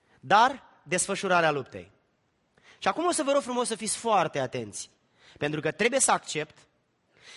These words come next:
că această parte a scrisorii lui Pavel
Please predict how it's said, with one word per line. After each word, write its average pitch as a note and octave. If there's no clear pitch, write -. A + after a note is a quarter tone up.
că F3+
această G#3+
parte F3+
a D#3+
scrisorii G#3+
lui G3+
Pavel C3+